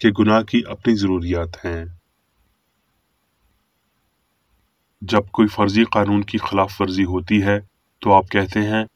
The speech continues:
کہ اس میں خطرہ ہے۔ یہ خوف ہی خطرہ ہے اور جسمانی اثرات کی ترغیب دلاتا ہے۔ ہم اخلاقی یا روحانی قانون کے ٹوٹنے کے علاوہ حقیقت میں کسی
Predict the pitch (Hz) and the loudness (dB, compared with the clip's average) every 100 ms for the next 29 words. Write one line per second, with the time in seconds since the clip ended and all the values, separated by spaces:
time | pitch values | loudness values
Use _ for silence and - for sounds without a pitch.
0 | _ - 120 120 - 110 - 95 90 87 | _ -8 -6 -4 -2 -2 -4 -6 -2 0
1 | 90 90 87 _ _ _ _ _ _ - | 0 -2 -4 _ _ _ _ _ _ -2
2 | 113 107 - 110 113 - 120 - 101 - | 2 2 2 2 2 0 -4 -4 -6 -2
3 | 92 87 92 92 - _ _ _ - 104 | 0 2 0 -2 -8 _ _ _ 0 2
4 | 101 101 - 95 98 107 98 98 95 - | 2 -2 0 2 2 0 -2 0 0 0
5 | 101 95 95 95 92 92 90 85 85 85 | -6 -4 -2 0 0 0 -2 -2 -2 -4
6 | 85 85 85 - _ _ _ _ _ _ | -2 -4 -4 -10 _ _ _ _ _ _
7 | _ - 110 113 123 - 104 101 - 120 | _ -4 0 0 -2 -2 0 0 0 0
8 | 113 101 92 95 101 107 104 98 98 101 | 2 2 0 0 0 0 -2 -2 -2 -4
9 | 101 98 90 104 101 113 104 104 95 92 | -6 -6 -6 -2 -2 -2 -4 0 0 4
10 | 101 104 _ _ _ _ _ - 101 104 | 2 2 _ _ _ _ _ -8 -4 0
11 | 107 127 - 123 113 110 113 | 0 0 0 -2 -2 -4 -4